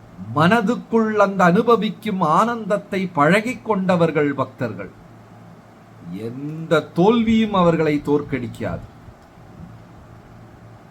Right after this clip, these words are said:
இந்திரன் மழை பெய்து கொண்டே இருக்கிறார், கீழே திருவிழா நடந்து கொண்டே இருக்கிறது.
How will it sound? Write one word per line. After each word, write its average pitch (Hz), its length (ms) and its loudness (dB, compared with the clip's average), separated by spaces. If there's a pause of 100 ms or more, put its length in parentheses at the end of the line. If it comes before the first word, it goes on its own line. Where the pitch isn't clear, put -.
(500)
இந்திரன் 175 680 0
மழை 170 360 0
பெய்து 202 280 0
கொண்டே 202 360 2
இருக்கிறார், 208 480 0
கீழே 214 320 0
திருவிழா 202 500 4
நடந்து 180 360 0
கொண்டே 180 260 2
இருக்கிறது. 127 560 -2